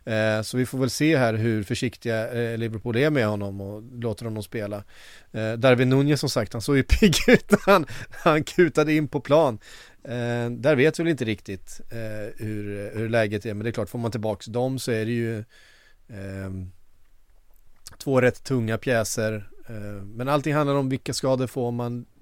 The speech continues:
i, mot vilket motstånd. Eh, ja, Forest borta är ingen lätt match,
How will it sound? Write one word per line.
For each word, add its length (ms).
i, 160
mot 400
vilket 220
motstånd. 580
Eh, 100
ja, 300
Forest 340
borta 380
är 40
ingen 300
lätt 260
match, 500